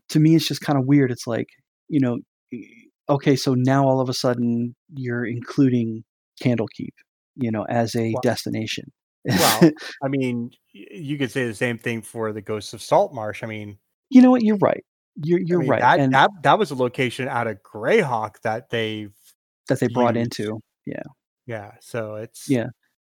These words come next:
Speaker 1: Or, or like, or like what they did to Ravenloft, where Ravenloft doesn't really exist. It's, it's a, it's not even its own dimension. It's just its own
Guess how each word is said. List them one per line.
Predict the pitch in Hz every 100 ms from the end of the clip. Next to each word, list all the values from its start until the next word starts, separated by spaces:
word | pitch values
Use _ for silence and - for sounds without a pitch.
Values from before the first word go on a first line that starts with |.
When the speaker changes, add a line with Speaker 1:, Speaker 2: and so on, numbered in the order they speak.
| _
Speaker 1:
Or, | 160 143
or | - 143
like, | 139 139
or | - 147
like | 139
what | 139
they | 135
did | 123 123
to |
Ravenloft, | 117 151 151 127 123 -
where | 131 120
Ravenloft | 120 120 120 117
doesn't | - 123
really | 120 135 131 131 131 131 131
exist. | 127 135 175 - - -
It's, | 131 123 - - - -
it's | 135 127 -
a, | 120 117 120 - - - _ -
it's | 135 147
not | 135 135
even | 131 131
its | 123
own | 131
dimension. | 127 120 143 147 110
It's | 104 -
just | - 110 -
its | 113 -
own | 120 120 117 113 113